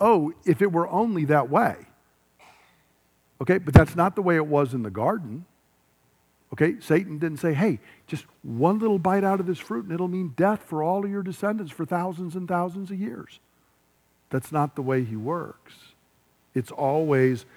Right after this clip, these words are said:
just a slight thing. It makes perfect sense to us, especially to fallen humans. So the suggestion here is, surely God would not want his son,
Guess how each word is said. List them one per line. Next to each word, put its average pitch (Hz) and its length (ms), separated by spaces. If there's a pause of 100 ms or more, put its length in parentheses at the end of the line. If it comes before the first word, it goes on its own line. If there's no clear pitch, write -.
(140)
just - 240
a 131 80
slight 156 640
thing. 107 340 (240)
It 160 140
makes 156 460
perfect 185 580
sense 147 600
to - 200
us, 143 380
especially 131 920 (280)
to 131 100
fallen 127 720
humans. 165 460 (880)
So - 180
the 196 100
suggestion 185 640
here 170 180
is, 175 200 (120)
surely 262 720
God 165 400
would 147 160
not 160 320
want 147 280
his 127 220
son, 120 460